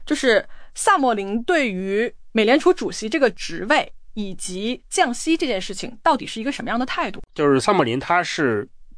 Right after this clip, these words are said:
Speaker 2: 众多的候选人当中的一个，
Speaker 1: 嗯。
Speaker 2: 他也明确地表示了他愿意担任这个职位，并且他觉得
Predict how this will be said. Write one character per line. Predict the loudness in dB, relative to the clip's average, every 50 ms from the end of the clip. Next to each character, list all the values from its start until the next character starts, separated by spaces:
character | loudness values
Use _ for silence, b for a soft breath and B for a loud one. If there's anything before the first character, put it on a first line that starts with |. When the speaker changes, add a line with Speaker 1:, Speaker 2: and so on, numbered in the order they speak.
| -12 -2
Speaker 2:
众 | 4 6 6 6 8
多 | 8 6 6 6
的 | 6 4 2
候 | 4 4 2
选 | 2 4
人 | 2 2
当 | 2 2 2
中 | 2 2
的 | 2
一 | 0 -2 -2
个， | 2 4 4 4 4 0 -2
Speaker 1:
嗯。 | 0 0 0 0 -2 -6
Speaker 2:
他 | -2 2 2 4
也 | 4 2 2
明 | 0 -2 -4
确 | -4 0 2 2 2
地 | 4 2 0 -2
表 | 0 0 -2 -2 -2 -4
示 | -6 0 2 4
了 | 4 4 4 0 -2
他 | -4 -2 0 2 2 2
愿 | 2 4 4 4 4 2 -2
意 | -4 -6 -6 -6 0
担 | 0 2 2
任 | 2 2 0 0
这 | 0 -2
个 | -2 -2
职 | -4 -4 -4 0
位， | 0 0 0
并 | 2 0 2 2
且 | 2 0
他 | 0 0 2 2 2 2
觉 | 2 -2 -6 -4 -4
得 | 0 2 2 2 2 0